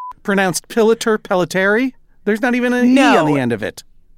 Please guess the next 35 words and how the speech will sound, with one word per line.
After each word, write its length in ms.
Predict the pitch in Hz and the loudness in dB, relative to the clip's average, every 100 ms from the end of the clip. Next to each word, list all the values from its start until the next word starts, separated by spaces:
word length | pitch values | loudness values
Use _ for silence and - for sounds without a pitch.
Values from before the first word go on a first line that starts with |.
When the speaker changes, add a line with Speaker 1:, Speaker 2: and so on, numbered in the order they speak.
| - | -10
Speaker 2:
The 280 | 196 180 262 | -8 -2 -2
one 300 | 233 302 320 | 0 0 0
thing 240 | 311 294 | -2 -2
that 120 | 262 | -2
was 180 | 220 202 | -2 -4
respected 640 | 202 202 - 202 - 196 165 | -4 -4 -4 -6 -4 -6 -4
was, 220 | 180 175 | -6 -4
like, 180 | 165 147 | -6 -4
whether 420 | 170 160 165 160 | -4 -2 -2 -2
or 60 | 160 | -2
not 360 | 170 156 156 | -4 -4 -4
that 220 | 156 151 | -6 -6
last 400 | 165 147 147 - - | -4 -4 -4 -8 -12
E 160 | 165 151 | -10 -8
or 160 | 147 - | -8 -8
I 260 | - 143 151 | -10 -10 -10
was 240 | 143 135 | -12 -12
there. 440 | 147 131 - - - - - - _ _ | -12 -12 -12 -12 -14 -20 -20 -20 _ _
So 200 | - 226 | -4 -2
it 60 | 196 | -2
was 160 | 202 | -4
usually 340 | 220 214 220 220 | -4 -4 -4 -4
Pelletieri 600 | 214 185 180 170 160 156 | -4 -4 -4 -4 -4 -6
or 80 | 151 | -8
Pelletier. 640 | 175 143 143 160 - 254 - - - _ _ - _ | -8 -10 -12 -14 -14 -16 -16 -20 -20 _ _ -20 _
Speaker 1:
Pelletieri 580 | - 135 - 165 151 151 | -6 -4 -4 -2 0 0
or 120 | 131 | -2
Pelletier. 640 | - 135 120 - 107 78 - _ - - | -4 -6 -6 -10 -16 -18 -20 _ -20 -16
Speaker 2:
Yeah. 200 | - - - _ | -14 -14 -16 _
Speaker 1:
So 180 | - 107 | -8 -4
there 180 | 127 139 | -2 -2
is 100 | 139 | -2
a 80 | |
third 320 | 147 214 196 143 | -2 -2 -2 -2
option. 400 | 82 - 104 | -6 -14 -18